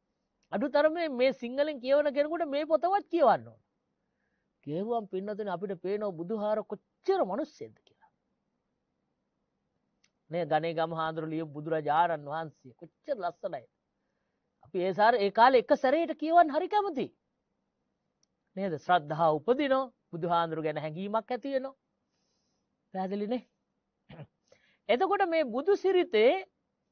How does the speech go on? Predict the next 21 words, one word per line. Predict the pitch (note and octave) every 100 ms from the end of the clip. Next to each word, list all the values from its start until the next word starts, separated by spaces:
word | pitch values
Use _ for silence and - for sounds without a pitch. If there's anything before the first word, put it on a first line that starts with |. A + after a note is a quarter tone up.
| _ _ -
තමයි | A#3 D#4+ E4+
ඔය | C#4+
ක-, | B3 -
කතාව | - G#3+ A#3 C#4+
තියෙන්නේ. | - E3+ A2+ _ _ - - _ _ _ _ _ _ _ _ _ _ _ _ _ _ _ _ -
එතකොට | D#4 F4 D#4
දැන් | D#4
මම | E4 F4
මේ | D#4+ D#4+
ඇත්තන්ගෙන් | D#4 E4 D#4 D#4 D4+
අහන්නේ, | D#4+ F#4 F4+
"ඇයි | E4 G4 F#4+
අපිට | E4+ G4 A4
සිල් | F4 F#4
රකින්න | F4+ E4 E4+ G4+ G#4+
බැරි?" | A4 G#4 G3 - _ _ _ _ _ _
හේතුව | A#3 C4+ C#4
කියන්න | C4 B3
පුළුවන්ද | A#3 G#3+ F3+
කාට | D3 A#2+
හරි? | A#2